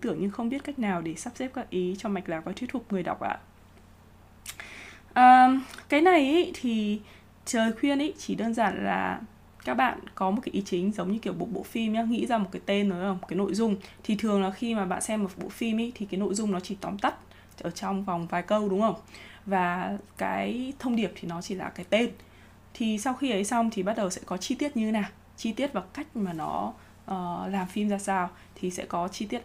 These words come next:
A, B, C, D, C. Các bạn có thể gạch ra đầu dòng và sau đó ngồi nghĩ làm thế nào để sắp xếp nó để nó hấp dẫn, hấp dẫn nhất.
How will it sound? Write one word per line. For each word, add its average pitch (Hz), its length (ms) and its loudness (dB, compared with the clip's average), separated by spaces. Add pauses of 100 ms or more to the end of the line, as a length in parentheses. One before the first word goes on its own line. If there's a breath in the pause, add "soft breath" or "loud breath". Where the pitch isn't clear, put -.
A, 196 160 0
B, 196 80 -4
C, 202 160 -2
D, 180 160 -4 (160)
C. - 40 -4 (500 loud breath)
Các 185 100 -6
bạn 202 180 0
có 180 80 -6
thể 196 120 -2
gạch 190 220 -4
ra 202 140 0
đầu 180 160 0
dòng 175 240 -4
và 175 100 -6
sau 214 160 -2
đó 190 120 -2
ngồi 214 240 2
nghĩ 285 300 2
làm 302 180 4
thế 214 120 -4
nào 233 240 0
để 185 120 -8
sắp 302 200 -4
xếp 320 220 -4
nó 202 320 -2
để 185 100 -6
nó 165 100 -8
hấp 226 200 -6
dẫn, 262 140 -4 (240)
hấp 277 420 -6
dẫn 247 300 0
nhất. 320 160 0